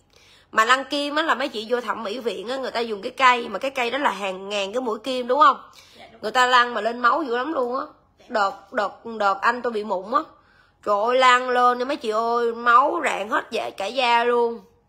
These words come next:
Speaker 1: Đó, xong rồi dưỡng da lại rất là cực luôn. Mà bây giờ nó tiện hơn, công nghệ sản xuất ra rồi, nó dùng,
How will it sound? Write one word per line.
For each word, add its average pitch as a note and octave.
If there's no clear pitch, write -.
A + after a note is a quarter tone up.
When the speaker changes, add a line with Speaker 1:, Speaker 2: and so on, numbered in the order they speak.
Speaker 1:
Đó, A#3+
xong A#3+
rồi G3+
dưỡng G#3+
da A#3+
lại G3+
rất D4
là C4
cực -
luôn. A#3
Mà G#3
bây A#3
giờ A3
nó B3+
tiện G3+
hơn, A#3+
công A#3
nghệ G3
sản G3+
xuất -
ra A3+
rồi, G3
nó A#3+
dùng, G3+